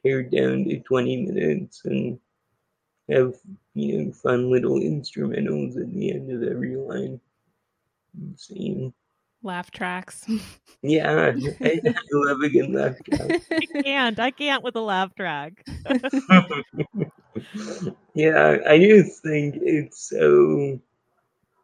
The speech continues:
Speaker 1: I don't know, surreal in a way <laughs> to have a laugh track on there. Um, as far as reading, I have been,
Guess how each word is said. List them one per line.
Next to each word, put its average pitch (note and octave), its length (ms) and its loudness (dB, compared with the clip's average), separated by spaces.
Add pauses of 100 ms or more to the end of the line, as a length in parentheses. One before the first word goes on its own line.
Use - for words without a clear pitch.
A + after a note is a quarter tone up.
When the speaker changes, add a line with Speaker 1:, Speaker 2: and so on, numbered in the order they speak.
(340)
Speaker 1:
I C3 60 4
don't C#3+ 200 4
know, D3+ 60 -2
surreal C3+ 880 -2
in D3 120 -2
a C#3 80 0
way D3+ 720 4 (220)
<laughs> - 240 -16
to C#3+ 160 8
have B2+ 220 4
a B2+ 60 4
laugh C3+ 460 2
track - 420 -2
on C3 220 0
there. C3 320 -6 (2500)
Um, D#3 640 2
as E3 240 4
far D#3 160 6
as E3+ 380 6
reading, D3 560 0
I - 180 -2 (140)
have C3+ 180 -4
been, C3 600 2